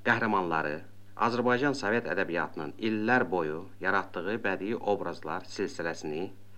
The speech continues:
rəngarəng edir və zənginləşdirir. Çox təəssüf ki, dramaturgiyamız hələ də həyatla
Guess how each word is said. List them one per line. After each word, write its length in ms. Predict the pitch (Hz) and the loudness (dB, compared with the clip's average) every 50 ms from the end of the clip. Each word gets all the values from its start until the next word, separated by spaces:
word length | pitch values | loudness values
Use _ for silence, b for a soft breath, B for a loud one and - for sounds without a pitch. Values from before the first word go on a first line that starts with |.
| b b b b b - | b b b b b -4
rəngarəng 640 | - 98 107 104 98 - 90 85 85 85 92 98 | 0 2 2 2 2 2 2 4 4 4 2 2
edir 380 | 98 123 127 135 143 151 143 143 - - b b b b b - | 2 2 4 4 4 4 2 -2 -8 -14 b b b b b -8
və 220 | - - 101 107 120 127 123 - | -2 0 0 0 0 -2 -4 -8
zənginləşdirir. 840 | - - 98 95 87 85 87 85 78 78 - - - - - - - - - - - - - - - - - - - - - B B B B B B B B B B B B B - | -6 -4 -2 -2 -2 -2 -2 -4 -4 -4 -4 -6 -6 -8 -8 -10 -12 -12 -14 -14 -14 -14 -14 -14 -14 -14 -14 -14 -14 -14 -14 B B B B B B B B B B B B B -10
Çox 300 | - - - 180 180 - | -4 2 4 4 6 8
təəssüf 400 | - 175 151 139 - - 131 131 | 8 8 10 10 8 6 2 4
ki, 140 | - 131 131 139 139 - - - - - - - B B B B B B B B B B | 2 2 2 2 0 -4 -10 -14 -14 -14 -14 -14 B B B B B B B B B B
dramaturgiyamız 1000 | - - 139 139 139 139 143 139 127 131 135 147 156 156 160 160 165 160 - - | 0 2 6 6 6 6 4 2 2 2 4 4 4 4 4 4 2 0 -2 -4
hələ 240 | - 131 143 151 135 | -2 2 2 4 4
də 140 | 127 127 131 | 4 2 2
həyatla 560 | 123 113 113 113 120 123 123 - 120 120 120 | 2 2 2 4 2 2 2 0 0 0 0